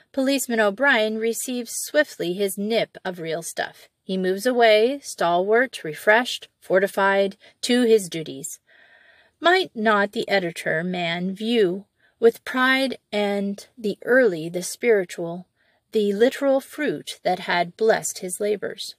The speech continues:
Policeman O'Brien folded the paper and poked it playfully under his arm a small boy that was passing. The boy was named Johnny, and he took the paper home with him. His sister was named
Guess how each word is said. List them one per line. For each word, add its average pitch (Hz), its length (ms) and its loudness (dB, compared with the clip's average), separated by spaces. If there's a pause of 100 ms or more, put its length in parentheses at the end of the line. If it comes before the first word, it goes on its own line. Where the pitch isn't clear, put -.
(140)
Policeman 233 460 2
O'Brien 190 500 2
folded 202 400 2
the 277 80 -4
paper 240 420 2
and 226 200 -2
poked - 400 -2
it - 240 -6
playfully 190 760 -2
under 185 280 -4
his 254 200 -6
arm 175 420 -4 (480)
a 269 140 2
small 285 400 2
boy 175 560 0
that 175 180 -4
was 175 200 -8
passing. 165 600 -6 (320)
The 208 60 -2
boy 202 420 4
was 240 220 -4
named 233 340 -4
Johnny, 196 460 -4 (260)
and 233 140 2
he 247 160 0
took 254 300 0
the 302 100 -2
paper 214 340 -2
home 180 480 -4
with 202 220 -4
him. 165 260 -10 (480)
His 294 260 0
sister 175 600 0
was 190 260 -6
named 170 440 -10